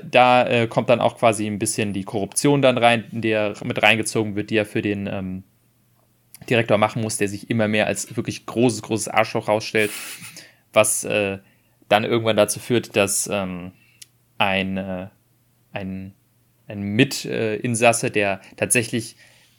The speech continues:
Beweise hätte oder aussagen könnte, dass Andy unschuldig ist, von diesem Direktor umgebracht wird, nur damit Andy da bleibt. Und das, äh, ja, ihn dazu motiviert, aus dem Gefängnis auszubrechen. Also am Ende des Tages ist es ein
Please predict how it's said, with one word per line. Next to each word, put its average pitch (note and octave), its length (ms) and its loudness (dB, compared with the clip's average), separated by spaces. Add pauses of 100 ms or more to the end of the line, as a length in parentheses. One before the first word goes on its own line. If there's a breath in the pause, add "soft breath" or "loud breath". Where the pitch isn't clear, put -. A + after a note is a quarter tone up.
Beweise A#2 520 6
hätte B2+ 260 -2
oder G#2+ 180 4
aussagen B2 400 4
könnte, A#2 200 -4
dass G#2+ 160 -4
Andy A2+ 460 -2 (200)
unschuldig C#3+ 540 4
ist, - 300 -2 (1200 soft breath)
von C#3 580 0
diesem A#2+ 560 -2
Direktor A2+ 540 0
umgebracht B2 720 0
wird, G#2+ 400 -2
nur A#2+ 200 2
damit A2 200 2
Andy G#2+ 280 0
da G#2 200 4
bleibt. G2 420 -2 (480 soft breath)
Und G2+ 180 -4
das, - 280 2
äh, - 160 -20 (480)
ja, G#2 260 -4 (160)
ihn G#2 100 -2
dazu G#2+ 480 -2
motiviert, A2 540 0
aus - 160 -6
dem G#2+ 80 -8
Gefängnis G2+ 380 -8
auszubrechen. G#2 580 -4
Also - 140 -10
am - 40 -8
Ende G2 140 -6
des F#2+ 120 -6
Tages F#2+ 260 -8
ist F#2+ 100 -10
es F2+ 80 -10
ein F#2 140 -12